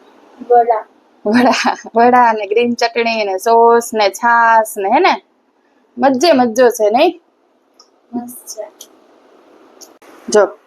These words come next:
અમારા બેન પણ જમવા બેહી ગયા. ખાઓ, ખાઓ.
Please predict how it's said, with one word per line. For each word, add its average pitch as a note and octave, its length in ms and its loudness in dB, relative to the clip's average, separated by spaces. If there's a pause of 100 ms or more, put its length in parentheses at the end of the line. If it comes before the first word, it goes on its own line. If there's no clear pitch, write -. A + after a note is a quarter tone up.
(260)
અમારા F#3+ 340 0
બેન G3+ 320 4
પણ G3 200 2
જમવા G3+ 320 0
બેહી G#3 280 0
ગયા. G3+ 280 0 (920)
ખાઓ, F#4+ 220 2
ખાઓ. G#4 260 2